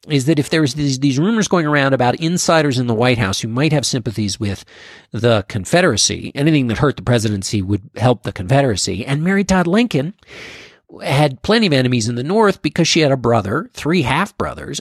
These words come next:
and three brothers-in-law who were all in the Confederate Army. So she came to be rumored,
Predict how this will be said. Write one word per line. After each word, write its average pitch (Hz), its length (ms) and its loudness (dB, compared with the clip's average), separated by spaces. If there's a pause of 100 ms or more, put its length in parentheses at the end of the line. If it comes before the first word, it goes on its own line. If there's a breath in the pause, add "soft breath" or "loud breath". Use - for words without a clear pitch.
and 127 100 -6
three 208 140 -2
brothers-in-law 180 840 2
who 202 140 -2
were 202 140 4
all 208 140 2
in 185 120 0
the 185 60 -4
Confederate 190 500 0
Army. 202 360 0 (600 loud breath)
So 135 200 4
she 175 200 2
came 156 240 0
to 117 80 -2
be 113 100 0
rumored, 139 560 2